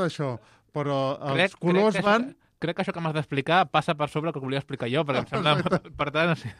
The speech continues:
Speaker 2: sisplau. Digues, digues.
Speaker 1: A, a veure, eh, hi ha un llibre, Les siete llamas, que cada, a cada dia de la setmana li assigna un color. Jo, ara és molt fàcil saber quin dia vas néixer,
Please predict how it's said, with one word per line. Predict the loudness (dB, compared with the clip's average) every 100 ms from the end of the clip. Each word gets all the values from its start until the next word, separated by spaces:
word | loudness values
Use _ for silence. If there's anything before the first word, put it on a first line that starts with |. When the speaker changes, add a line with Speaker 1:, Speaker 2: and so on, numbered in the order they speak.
| -12
Speaker 2:
sisplau. | -6 -2 -2 -4 -12 -14 -16 -18 _ _ -20 -20 _ _ -10
Digues, | -8 -8
digues. | -6 -8 -8
Speaker 1:
A, | 0 0 2
a | 4
veure, | 4 4 2 2
eh, | 2 2 2
hi | 0
ha |
un | 2
llibre, | 2 2 0 -2
Les | -2 -4 -4
siete | -6 -4
llamas, | 0 0 0 -4 -6
que | -2 -2 0
cada, | 2 2 2 0
a | -2 0
cada | 2 2
dia | 2 2 2
de | 0
la | -2
setmana | -2 -2 0 0 0
li | -2
assigna | -4 -4 -4
un |
color. | -6 -6 -6 -8 -12 _ _ _ -10
Jo, | -2 2 2
ara | 2 0
és | 0
molt | -4 -4
fàcil | -4 -4 -4
saber | -2 -2 -4
quin | -4 -4
dia | -2 -2
vas | -2 -2
néixer, | -4 -2 -6